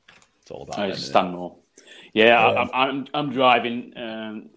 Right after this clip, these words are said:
Speaker 2: on, on, on, on the Sunday. Um, driving down to Watford, uh, I've
Speaker 1: Mm.
Speaker 2: found that that's probably the best way to go. Um, it's a good two-hour drive down there, and the, the, the trains into Wembley, I think it's Wembley Park, I'm not sure. Yeah, it's, um,
Speaker 1: Mm.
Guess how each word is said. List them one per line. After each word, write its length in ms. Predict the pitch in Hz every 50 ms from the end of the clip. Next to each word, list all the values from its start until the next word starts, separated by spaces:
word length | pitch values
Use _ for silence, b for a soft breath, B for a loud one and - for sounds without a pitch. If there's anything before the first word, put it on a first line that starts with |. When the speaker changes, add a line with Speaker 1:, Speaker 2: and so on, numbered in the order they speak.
| _ _ _ _ _ -
Speaker 2:
on, 220 | 117 110 104 104 - -
on, 240 | 110 104 104 104 - -
on, 240 | 113 110 110 101 110 -
on 120 | 110 104 101
the 60 | 98
Sunday. 480 | - 120 107 101 110 104 104 104 104 -
Um, 540 | - 113 101 104 104 104 101 101 101 104 - b b b b b b -
driving 260 | - 139 131 123 123
down 140 | 127 123 -
to 80 | 127
Watford, 480 | 120 127 131 - - - 143 139 139 - - - _ -
uh, 260 | 113 110 113 113 113 110 107
I've 140 | 110 113 - _ -
Speaker 1:
Mm. 60 | 107
Speaker 2:
found 300 | 113 120 117 117 113 113
that 100 | 113 110 -
that's 120 | - - -
probably 220 | - 113 110 107
the 40 | 104
best 200 | - 110 110 -
way 140 | 120 110 107
to 80 | 101 101
go. 400 | - 110 113 117 120 120 120 120 - -
Um, 480 | 107 104 104 101 101 101 101 101 95 b b b b b b b -
it's 340 | 120 113 - - - - -
a 100 | 107 - - _ _ _ _ _
good 260 | - 131 123 - - -
two-hour 320 | - 120 113 107 107 107
drive 420 | 104 110 107 104 107 107 104 -
down 280 | - 107 101 101 101 101
there, 320 | 101 101 107 104 101 104 - -
and 260 | 110 104 101 98 92
the, 360 | 107 104 101 101 98 98 - - - - 113
the, 160 | - 117 107 - 117
the 60 | 104
trains 400 | - - 127 113 110 110 104 107
into 220 | 107 107 - -
Wembley, 640 | 104 110 107 104 104 92 107 104 104 101 95 - _ _ _ _ _ _ _ _ _ _ _ _
I 40 | -
think 120 | - -
it's 100 | - -
Wembley 240 | 139 123 110 110 107
Park, 600 | - - 127 117 117 110 98 92 - - - -
I'm 140 | 101 101 98
not 180 | - - 104
sure. 340 | - 113 107 104 101 98 -
Yeah, 240 | - 104 104 104 -
it's, 300 | - 107 - - - 110
um, 200 | 110 104 101 101
Speaker 1:
Mm. 80 | -